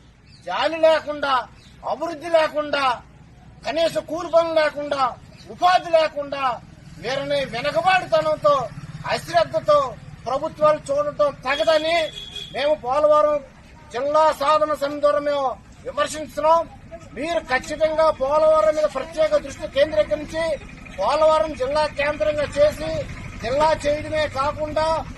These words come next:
పోలవరం ప-, పూర్తి స్థాయిలో అభివృద్ధి చెందాలి. రోడ్లు వేయించినంత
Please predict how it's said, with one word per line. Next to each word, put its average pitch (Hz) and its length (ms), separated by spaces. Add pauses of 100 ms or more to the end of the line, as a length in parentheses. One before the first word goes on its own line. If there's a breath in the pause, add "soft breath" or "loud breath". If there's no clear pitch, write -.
(200)
పోలవరం 311 560 (120)
ప-, 254 160 (300)
పూర్తి 330 360
స్థాయిలో 302 380 (100)
అభివృద్ధి 294 340 (100)
చెందాలి. 302 480 (580)
రోడ్లు 330 420
వేయించినంత 320 540